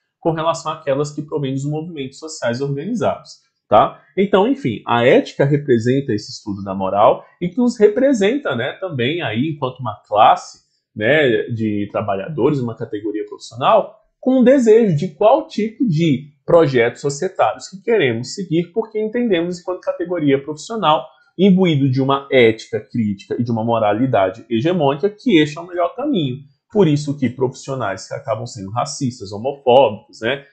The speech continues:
transfóbicos, enfim, é estranho à profissão, por exemplo, né? E o que é a moral? É um conjunto de crenças, regras, princípios e valores que determinam a conduta do indivíduo ou de um grupo social que orienta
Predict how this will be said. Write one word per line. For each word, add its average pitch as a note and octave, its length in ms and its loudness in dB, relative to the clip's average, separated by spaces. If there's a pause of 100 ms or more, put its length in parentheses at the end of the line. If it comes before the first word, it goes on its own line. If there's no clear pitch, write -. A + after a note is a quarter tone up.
(180)
transfóbicos, C3 1200 2
enfim, D3 500 -4 (280)
é D3 160 4
estranho F3+ 680 -2 (120)
à B2+ 160 -8
profissão, B2+ 580 -8 (200)
por F#2+ 140 -4
exemplo, G2 320 -4 (220)
né? A#2 280 -2 (280)
E A#3+ 60 8
o D#4 80 8
que C#4+ 180 4
é C4+ 40 10
a C4 120 8
moral? A3 460 4 (200)
É C4+ 80 8
um D#4 80 6
conjunto A#3 340 4
de G3 180 0
crenças, A3 480 2
regras, D3 400 4
princípios B2 540 -4
e D#3 40 -2
valores G#3+ 540 6 (260)
que C4 100 4
determinam A#3+ 500 4
a A3+ 40 -2
conduta G#3 440 6
do G3 160 4
indivíduo G3 760 4
ou G3 160 8
de G3 80 -2
um A#3 100 -2
grupo F#3+ 260 0
social F3 580 2
que - 100 0
orienta F#3+ 680 4